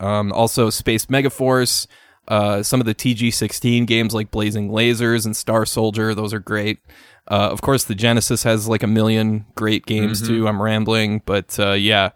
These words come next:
Speaker 1: Uh, I wanna get good at those games, uh, before I, you know, I, I, once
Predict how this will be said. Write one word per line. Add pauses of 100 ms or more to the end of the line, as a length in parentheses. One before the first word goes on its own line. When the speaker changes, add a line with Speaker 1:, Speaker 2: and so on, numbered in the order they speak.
(420)
Speaker 1:
Uh,
I
wanna
get
good
at
those
games, (140)
uh,
before
I,
you
know,
I,
I,
once